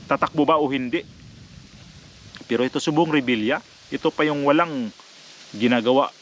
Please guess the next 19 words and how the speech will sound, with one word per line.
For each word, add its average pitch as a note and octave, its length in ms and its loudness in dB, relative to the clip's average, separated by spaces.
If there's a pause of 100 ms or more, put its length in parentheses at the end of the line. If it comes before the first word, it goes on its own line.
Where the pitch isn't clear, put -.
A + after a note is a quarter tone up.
sa C3 160 -6
Senado, A2 480 0
walang D#3 240 2
nagawa A2 400 0
sa C3 80 -14
Senado. G#2+ 560 -4
Ewan E3 400 2
ko C3+ 160 2
kung C3 160 -2
anong C#3 160 0
nagawa B2+ 400 2
mo. G2+ 160 -10 (2750)
Puro B2 240 2
ko A#2+ 80 0
na C3 160 2
lang B2+ 160 0
yan B2+ 160 -2
papugi. C#3 480 -2 (2500)
Tapos, - 560 -4